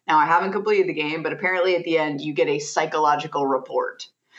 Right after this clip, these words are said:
So it's gonna be very interesting to see. And there are a lot of elements that could be confronting or make you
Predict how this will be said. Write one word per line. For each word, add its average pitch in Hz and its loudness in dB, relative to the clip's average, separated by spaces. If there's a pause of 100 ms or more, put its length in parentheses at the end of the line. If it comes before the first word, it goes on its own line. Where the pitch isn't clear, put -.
(140)
So 165 -4
it's - -8
gonna 185 4
be 170 0
very 185 2
interesting 165 -2
to 185 -4
see. 185 0
And 190 2
there 202 2
are 185 4
a - 2
lot 202 6
of 180 0
elements 175 0
that 156 2
could 156 -2
be 147 -2
confronting 156 -4
or 143 2
make 151 -6
you 147 -6